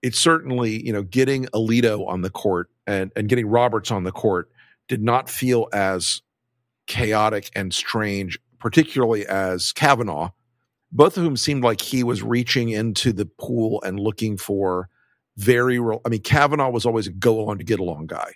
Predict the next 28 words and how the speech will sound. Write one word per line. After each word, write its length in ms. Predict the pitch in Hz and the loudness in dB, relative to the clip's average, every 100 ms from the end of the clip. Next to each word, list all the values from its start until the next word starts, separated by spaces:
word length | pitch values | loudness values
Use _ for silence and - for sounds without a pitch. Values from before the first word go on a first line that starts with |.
| _ | _
in 120 | 95 | -10
D 120 | 92 | -8
C. 280 | 82 - - - _ _ _ - | -6 -6 -8 -14 _ _ _ -20
He, 140 | - 131 | -2 -2
he 220 | 120 135 | 2 0
struck 340 | - 160 127 | 2 0 0
me 140 | 135 117 | -2 -2
as 120 | 104 | 0
somebody 240 | 120 107 | 0 0
that 160 | 104 98 - | 0 -2 -4
Leonard 380 | 110 113 104 104 | -2 0 0 -2
would 100 | 95 | -4
love 440 | 107 120 151 135 | 0 4 4 2
to 80 | 117 | -2
have 140 | 113 | -2
on 120 | 101 | -4
the 80 | 90 | -6
court 280 | 95 95 85 | -4 -4 -4
'cause 140 | 107 | -6
he's 140 | 92 - | -6 -8
predictable 720 | - 98 - 104 110 98 90 | -4 -4 -4 -2 0 0 -2
and 220 | 98 95 92 | -6 -6 -4
reachable 580 | 98 - 90 95 90 98 | -4 -4 -2 -2 -2 -4
and 100 | 92 | -6
they 60 | |
know 160 | 92 90 | -4 -4
how 100 | 92 | -4
to 180 | 82 | -6